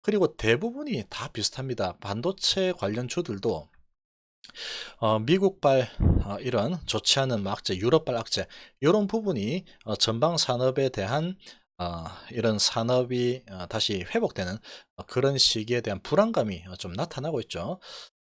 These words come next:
자, 그리고 업종 대표주들도, 어, 마찬가지입니다. 어, 보면은 별로 다 좋지 않죠. 삼성전자, 에스케이 하이닉스, 삼성전기도 오늘 좋지 않습니다. 삼성전기가,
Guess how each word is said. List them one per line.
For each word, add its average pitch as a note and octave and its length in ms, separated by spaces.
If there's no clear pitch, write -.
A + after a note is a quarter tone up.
자, A2 120
그리고 C3+ 280
업종 G#3 320
대표주들도, B2 840
어, F#2 100
마찬가지입니다. F2+ 840
어, F2 160
보면은 G#2+ 540
별로 B2+ 200
다 A2 140
좋지 - 320
않죠. G#2 320
삼성전자, A2 520
에스케이 G2 260
하이닉스, G2+ 320
삼성전기도 G3 840
오늘 C3 200
좋지 - 260
않습니다. G2+ 380
삼성전기가, C#3+ 1080